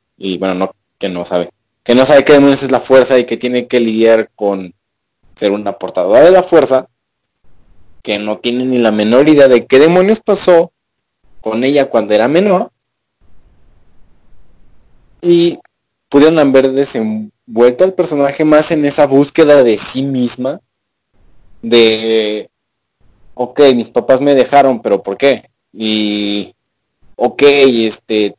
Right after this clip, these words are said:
tengo la fuerza, pero ¿por qué?". Y que a lo mejor en alguna de esas, en la, a lo mejor hasta desde la misma primera película,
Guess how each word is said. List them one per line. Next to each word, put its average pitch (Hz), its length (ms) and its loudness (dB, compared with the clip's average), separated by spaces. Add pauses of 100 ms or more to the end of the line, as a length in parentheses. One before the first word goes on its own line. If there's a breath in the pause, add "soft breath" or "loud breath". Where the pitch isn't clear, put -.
(120)
tengo 127 260 0
la 143 120 2
fuerza, 139 460 0
pero 92 400 -4 (1160)
¿por 104 180 -4
qué?". 131 320 -2
Y 107 120 -12
que 123 120 0
a 120 80 4
lo 120 80 2
mejor 127 360 2
en 151 120 0
alguna 131 380 0
de 143 100 4
esas, 139 240 -2 (160)
en 113 120 -4
la, 110 140 2
a 113 60 0
lo 117 120 -2
mejor 120 200 -2
hasta 143 160 -2
desde 113 160 -2
la 107 100 -2
misma 120 360 -4
primera 135 340 0
película, 123 520 -6